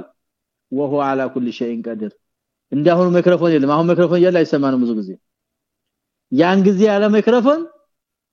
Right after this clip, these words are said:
ድምጻቸው ጎልቶ ሰዎች ጆሮ ዘንድ ቤታቸው ሁሉ ያሉት ሰዎች ደርሷቸዋል ነው የሚለው።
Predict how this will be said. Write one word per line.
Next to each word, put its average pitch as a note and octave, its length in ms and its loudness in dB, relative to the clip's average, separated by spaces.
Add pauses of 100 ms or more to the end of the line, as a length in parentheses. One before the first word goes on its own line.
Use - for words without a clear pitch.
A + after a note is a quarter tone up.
(680)
ድምጻቸው G3+ 680 2 (100)
ጎልቶ G3 340 0 (1040)
ሰዎች G#3 280 2
ጆሮ G3 320 2
ዘንድ C4 260 0
ቤታቸው G3 400 0
ሁሉ F#3 200 -2
ያሉት F3 300 0
ሰዎች F3 200 0
ደርሷቸዋል D3+ 560 0
ነው B2 80 -2
የሚለው። G2+ 220 -8